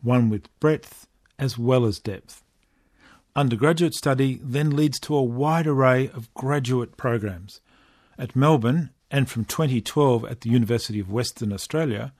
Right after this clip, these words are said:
professional courses such as law, medicine, teaching and engineering will only be taught at graduate level. Students have time to explore their many interests before commuting to intensive graduate training, taught with the rigour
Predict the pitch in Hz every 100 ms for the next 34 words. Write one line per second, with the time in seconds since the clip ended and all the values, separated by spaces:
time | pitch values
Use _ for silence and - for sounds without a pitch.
0 | _ _ _ - - - - 175 - 175
1 | 151 156 151 131 - 117 - 107 117 131
2 | 147 147 139 - _ - 110 131 147 139
3 | 147 139 123 - 185 175 190 151 135 156
4 | 139 139 131 131 123 - - 135 135 -
5 | - 151 151 127 104 101 - 110 101 -
6 | _ 135 120 123 104 98 98 117 110 95
7 | 92 _ _ _ _ _ _ - - 175
8 | 175 - 165 143 - 165 160 165 151 -
9 | - 165 165 156 - - 156 151 143 151
10 | 160 147 120 - 104 - - 117 - 127
11 | - 127 131 135 127 - - 127 113 -
12 | - 147 131 127 - 120 120 113 - 127
13 | 107 98 - _ _ _ - 165 165 127
14 | 123 113 101 117 151 156 143